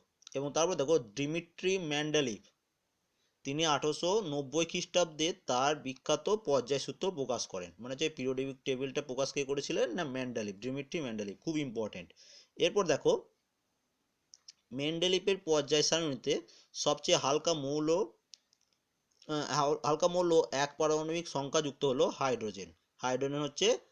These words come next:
সব থেকে হালকা মৌল এবং এটি হচ্ছে এক পারমাণবিক সংখ্যা। পারমাণবিক সংখ্যা হাইড্রোজেন হচ্ছে এক। এবং সবথেকে ভারী মৌল হচ্ছে হানিয়াম, এর সংকেত হচ্ছে এইচ এ এবং এর পারমাণবিক সংখ্যা হচ্ছে একশো পাঁচ, ওয়ান জিরো ফাইভ, ঠিক আছে? এরপর দেখো,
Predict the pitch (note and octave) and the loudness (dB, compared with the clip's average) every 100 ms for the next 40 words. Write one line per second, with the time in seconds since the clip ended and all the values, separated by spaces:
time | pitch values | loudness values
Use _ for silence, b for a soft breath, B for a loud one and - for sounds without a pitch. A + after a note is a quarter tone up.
0 | b b b - C#3 - D3 D#3 C#3 C#3 | b b b -2 -2 0 2 2 4 2
1 | C#3 D3+ C#3+ D3 F#3 F3+ D#3+ C#3 B2 D3 | 2 0 0 0 2 2 0 -2 -4 -2
2 | C#3 - F#3+ - C#3 C#3 - C3 A#2+ A#2+ | -2 0 0 2 2 0 2 0 0 -2
3 | A#2+ A#2+ - G#2 - - - C3 C3 C#3 | -6 -8 -8 -10 -10 -8 -2 0 0 -2
4 | C3+ C3 E3 D#3+ B2+ B2+ C3 A#2+ - A#2+ | -4 -2 2 2 0 -4 -6 -4 -2 -2
5 | G2+ B B B C3 D3 D#3+ D#3 F3 C3+ | -4 B B B -4 -2 -2 -2 -4 -2
6 | C3+ D3+ E3+ E3+ F3+ F#3 E3+ - E3+ C#3 | 0 0 0 0 0 0 -2 0 0 0
7 | C3 C3+ G#2+ - B2+ C3 C3+ B2+ C#3 C3+ | -4 -4 -8 -10 -8 -4 -4 -4 -4 -4
8 | C#3 D3+ A2+ A#2 A2 F3+ B3+ B B - | -2 -4 -4 -8 -2 -2 -2 B B -6
9 | C3 C#3+ C#3+ C3 B2 B2 B2+ C3+ - B2+ | -4 -4 -4 -2 -2 -2 -6 -6 -6 -4
10 | C3+ B2+ F#3 F3+ B2 - F3 G#3 C#4+ B2+ | -2 0 2 2 2 0 -4 -4 -2 -2
11 | G2 - - _ _ _ _ _ _ - | -2 -10 -16 _ _ _ _ _ _ -8
12 | C#3 C3+ B2+ D#3+ - D#3 A#2 - _ _ | -6 -4 -4 -4 0 2 2 -2 _ _
13 | _ _ A3+ C4+ D#3 - _ _ _ - | _ _ 2 2 2 -6 _ _ _ -2
14 | F3+ G#3 D#3 A#2+ F3 F#4+ | -2 0 0 2 0 0